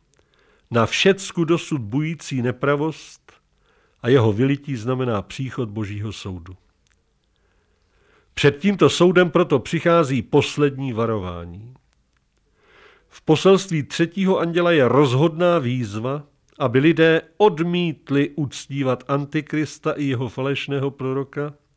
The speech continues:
a aby uposlechli volání prvního anděla, který vyzýval k uctívání Boha jako pravého stvořitele.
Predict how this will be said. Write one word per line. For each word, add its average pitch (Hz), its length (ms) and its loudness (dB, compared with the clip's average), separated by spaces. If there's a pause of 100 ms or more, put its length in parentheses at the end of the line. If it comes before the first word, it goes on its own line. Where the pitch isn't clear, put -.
(640)
a 127 60 2
aby 151 280 4
uposlechli 185 640 0
volání 165 540 0
prvního 139 840 0
anděla, 156 400 -2
který 135 300 -2
vyzýval 151 500 -2
k 151 80 -16
uctívání 143 840 -4 (260)
Boha 127 420 0
jako 143 300 -4
pravého 123 500 -6
stvořitele. 104 800 -12